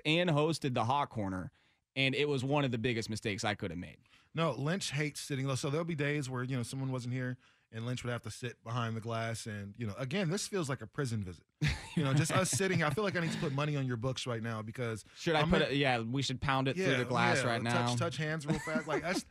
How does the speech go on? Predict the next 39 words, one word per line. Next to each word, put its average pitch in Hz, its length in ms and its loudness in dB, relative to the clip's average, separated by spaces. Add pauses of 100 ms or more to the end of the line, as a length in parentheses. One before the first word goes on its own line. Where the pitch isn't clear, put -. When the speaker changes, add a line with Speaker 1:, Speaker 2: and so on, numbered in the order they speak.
Speaker 1:
<laughs> - 140 -18
Speaker 2:
that's 196 380 -2
usually, 165 460 -2
you 151 160 -4
know, 143 100 0
kind 147 240 0
of 135 140 -2
how 143 220 0
it 120 100 -8
feels. 139 280 -2
Like, 127 120 -6
and 151 80 -4
we've 190 100 -2
only 247 140 0
had 208 100 0
to 170 60 -8
do 175 120 -2
it 170 60 -2
a 147 60 -4
couple 135 240 -4
times, 123 420 -2 (380)
but 131 100 0
every 170 220 2
time 160 420 2
it's 135 200 -4
always 127 760 -2 (260)
kind 123 300 -2
of 107 300 -4 (500)
a, 165 220 -2
a 156 140 2
little 165 500 0
strange 139 500 0
because 127 420 -2 (300)
we 151 120 -4
go 170 120 2
to 123 60 -4
break, 147 440 -4 (600)
we're 123 120 -6
usually, 135 500 -6